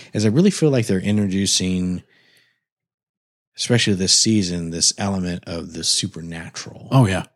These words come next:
Speaker 1: You know, and I, I like that. I think that's one of the things that kind of pulls me in closer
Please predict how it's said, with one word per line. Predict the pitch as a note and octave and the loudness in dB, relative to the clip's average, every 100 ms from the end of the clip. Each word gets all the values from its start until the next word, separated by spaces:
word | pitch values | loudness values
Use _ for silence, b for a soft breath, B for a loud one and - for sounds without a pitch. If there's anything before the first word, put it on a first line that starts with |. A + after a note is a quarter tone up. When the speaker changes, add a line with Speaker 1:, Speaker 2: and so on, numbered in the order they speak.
| _ _ _ _ _ _ - | _ _ _ _ _ _ -4
Speaker 1:
You | F#2 | -2
know, | F#2+ | 0
and | F#2+ G#2 | 2 2
I, | G#2+ A2 | 4 4
I | A2+ | 2
like | A2+ G#2 A2 - | 2 2 0 -2
that. | - D#2+ E2+ | -10 -12 -6
I | G2+ | -2
think | A2 A#2+ A#2 | 2 4 4
that's | A2+ A#2 | 4 4
one | G#2 | 4
of | G2+ | 4
the | |
things | G2+ G#2+ G2+ | 2 2 2
that | F#2+ - | -2 -2
kind | G2+ | -2
of | F2+ - | -2 -4
pulls | - A#2 G#2+ F#2+ | 0 2 2 2
me | G2+ G#2+ G#2 | 2 4 4
in | - G#2+ G#2+ G2 F2+ | 2 2 2 2 -2
closer | - G#2+ A2 A2 - E2+ E2 D#2+ | -4 0 2 2 0 -2 -4 -6